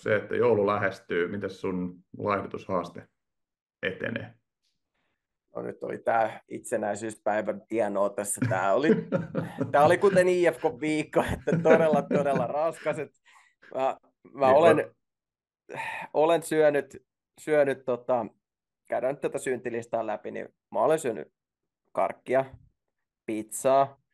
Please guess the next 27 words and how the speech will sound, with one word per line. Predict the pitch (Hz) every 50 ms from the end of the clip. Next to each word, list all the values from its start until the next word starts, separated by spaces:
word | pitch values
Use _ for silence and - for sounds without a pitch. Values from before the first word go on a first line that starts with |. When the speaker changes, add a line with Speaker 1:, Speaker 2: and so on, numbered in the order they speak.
| _ _ _ _ _ _ _ _ - 113
Speaker 2:
ö, | 113 117 113 98
vanhempien | 123 131 139 131 110 - 117 117
valmistamaa | 98 104 113 107 101 - - 101 98 87 85 -
sisäfilettä, | - - 131 131 143 156 143 - - 147 139 127 127 127 123 - _ _ _ - 123 123 120 - - _ _ _ _ _ _ _ _ _ _ _ _ _ _ _ - -
ö, | 113 110 107 107 104 - _ _ _ _ _ -
sit | - 113 104 - -
join | 113 110 113 110 101 - -
itsenäisyyspäivänä | - 120 - - 113 113 113 107 104 98 _ - 101 104 101 101 101 104
pari | - - 113 110 107
oluttakin | 107 107 101 107 - - - - 104
siinä | - - 92 90 90
saunassa, | - 85 85 82 85 - - - - -
et | - _
kyllä | - - 101
tos | - 104 - - _ _ _ _ _ _ _ _ _ _
mulla | - 123 127 123
kävi | 127 123 - 185 214 214 208 160
jo, | 147 147 143 143 139 -
mä | - 123
tuulettelin | 123 - 175 175 170 156 151 139 - - 127 117 117 110 101
ennen | 113 123 120 120 117
itsenäisyyspäivää, | 120 120 - - 120 113 113 107 110 107 - - - 110 107 104 101 110
että | 113 123 165
nyt | 165 - -
on | 139 127 110
paino | - 135 131 127 120 117 110
kahdeksankymmentäviisi. | - - 123 117 110 101 - - 98 101 _ - 101 98 90 92 - - 76 - - 95 64 65 - - - - _